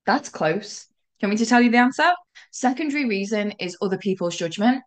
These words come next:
The primary reason, the primary biggest reason is our own, our own judgment. We're only fearful of other people's judgment, A, because we want to be accepted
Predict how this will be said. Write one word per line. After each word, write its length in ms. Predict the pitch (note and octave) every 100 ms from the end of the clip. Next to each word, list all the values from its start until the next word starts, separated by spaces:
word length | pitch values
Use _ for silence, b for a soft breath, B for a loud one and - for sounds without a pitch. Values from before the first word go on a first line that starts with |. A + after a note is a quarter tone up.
| _
The 60 | A#3
primary 460 | A#3 B3 C#4 A#3+
reason, 380 | F3 E3 F3+ F3
the 80 | F3
primary 400 | F#3+ F#3 F#3 F#3
biggest 320 | C#4+ B3 A#3+
reason 500 | E3+ D#3+ E3 E3+ F3 -
is 120 | F#3
our 200 | E3+ E3
own, 260 | D#3 D#3+ D#3+ _ _
our 180 | F#3+ F#3
own 220 | F3+ F#3
judgment. 480 | F3+ E3+ - D#3+ D#3+ - _ _
We're 80 | G#3
only 260 | G#3+ B3 C#4
fearful 600 | - A3+ A3+ G3+ F3+ F#3
of 120 | F#3
other 200 | F3 F3
people's 300 | F3 F3 E3+
judgment, 580 | - E3 D#3+ D#3 D#3+ D#3+ _ -
A, 220 | F3+ G#3+
because 360 | G#3+ G#3 F3
we 80 | F3+
want 180 | E3+ E3
to 60 | E3
be 420 | D#3+ D#3+ D#3+ - _
accepted 640 | E3 - D#3 - D#3+ F3